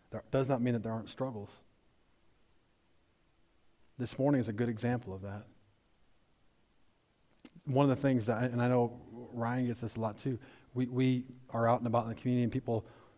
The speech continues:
other churches, other people talk to you and they wanna know how things are going at the church and what's it like, da, da, da. And, and, um, it's,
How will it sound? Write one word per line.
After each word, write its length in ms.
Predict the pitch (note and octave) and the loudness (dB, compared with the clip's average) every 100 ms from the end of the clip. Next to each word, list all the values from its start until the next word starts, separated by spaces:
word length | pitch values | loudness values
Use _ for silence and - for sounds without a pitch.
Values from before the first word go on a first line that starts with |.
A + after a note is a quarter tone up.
| - | -8
other 180 | A#2 B2 - | -4 -4 -2
churches, 440 | - B2+ A#2+ A#2+ | 2 2 2 2
other 100 | A#2 | 2
people 260 | A#2 B2 A2+ | 0 -2 -2
talk 280 | - B2 | 2 2
to 60 | A#2 | 2
you 60 | B2+ | 0
and 60 | |
they 60 | A#2 | 2
wanna 240 | A#2 A#2 | 2 2
know 180 | A2+ A2+ | 2 2
how 140 | A2+ | 2
things 180 | A2 A2+ | 0 -2
are 40 | G#2 | -2
going 140 | A2 | -6
at 80 | G2 | -6
the 60 | |
church 320 | - C3 B2+ - | -2 0 0 -4
and 100 | A2 - - - | -8 -10 -14 -10
what's 160 | - | -8
it 80 | F2+ | -2
like, 260 | A#2 A#2+ A2 | 2 2 0
da, 100 | A2+ | -2
da, 40 | |
da. 240 | A#2+ A#2 | 0 -2
And, 100 | A2+ G#2+ - - - | -4 -10 -16 -20 -6
and, 200 | A#2+ A2+ | -2 -2
um, 260 | A#2 G#2+ G2 - _ _ _ _ _ _ _ _ - - _ _ _ _ _ _ _ - | -4 -6 -8 -16 _ _ _ _ _ _ _ _ -20 -20 _ _ _ _ _ _ _ -8
it's, 160 | B2+ | -8